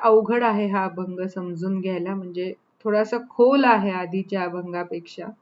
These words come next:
की पहिल्या ओव्यांमध्ये माऊली म्हणतात की नामजप घेणं, मन-, मनाची गती म्हणजे काय, मनोमार्ग गती, त्याचा कसा उपयोग करायचा, की ज्यामुळे आपल्याला भगवंताची प्राप्ती होईल. मग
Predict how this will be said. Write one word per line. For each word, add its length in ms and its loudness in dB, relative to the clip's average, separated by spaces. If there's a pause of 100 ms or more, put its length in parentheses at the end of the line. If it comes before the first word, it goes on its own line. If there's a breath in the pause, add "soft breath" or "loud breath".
(1160)
की 120 -2
पहिल्या 500 2
ओव्यांमध्ये 640 2
माऊली 400 0
म्हणतात 440 -2 (140)
की 220 -6 (840)
नामजप 600 4
घेणं, 600 4 (140)
मन-, 460 0
मनाची 500 2
गती 380 0
म्हणजे 340 -2
काय, 260 -6
मनोमार्ग 760 -2 (140)
गती, 280 -2
त्याचा 300 -6
कसा 380 -4
उपयोग 520 -2 (100)
करायचा, 580 -6 (840)
की 80 -2
ज्यामुळे 480 0
आपल्याला 400 0
भगवंताची 760 -2
प्राप्ती 500 -2
होईल. 320 -4
मग 260 -10